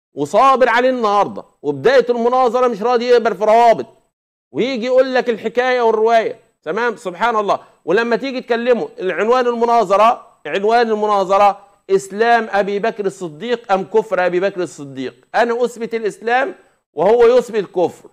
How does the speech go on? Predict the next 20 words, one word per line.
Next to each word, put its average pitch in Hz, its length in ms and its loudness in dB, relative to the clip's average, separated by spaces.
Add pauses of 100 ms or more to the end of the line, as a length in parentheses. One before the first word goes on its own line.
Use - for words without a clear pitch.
(340)
الآن 233 280 -2
عندما 226 380 -2
سألته 226 400 -6
السؤال 170 480 -4 (140)
وقلت 208 400 -4
له: 185 360 -4
"السيدة 214 460 -2
أسماء 202 320 -4
بنت 185 240 -8
عميس 170 540 -6 (380)
عندما 220 360 -4
تزوجت 214 480 -4
أبي 214 220 -4
بكر 220 220 -4
الصديق 175 480 -10
هل 208 240 -4
كان 233 440 2
مسلما 233 540 -4
أم 202 100 -6
كافرا؟ 185 640 -4